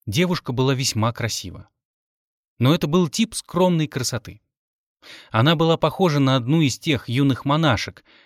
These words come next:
которых иногда показывают в кино. Горшок смотрел на нее с большим интересом и открыл было рот, но заговорить не смог. Он был сбит с толку и просто не знал, как надо разговаривать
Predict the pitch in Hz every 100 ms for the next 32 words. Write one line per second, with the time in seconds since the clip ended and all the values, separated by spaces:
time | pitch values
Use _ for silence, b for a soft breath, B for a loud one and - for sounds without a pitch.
0 | b - 113 135 - _ 131 117 117 175
1 | 135 - 98 101 107 - - 107 82 -
2 | _ _ _ _ _ _ _ _ _ _
3 | _ _ - 107 113 - 143 - 113 117
4 | 139 123 117 117 110 95 104 - 135 120
5 | 104 143 131 - 92 b b b b b
6 | b 104 117 - 170 180 117 104 131 104
7 | 156 233 - - _ _ _ _ _ 110
8 | 123 127 120 120 151 196 170 165 - 87
9 | - _ _ _ _ _ _ _ _ _
10 | _ - 120 110 156 123 104 165 - -
11 | 214 165 107 113 98 - 147 - 123 143
12 | 123 143 87 87 110 131 110 98 95 95
13 | 135 185 131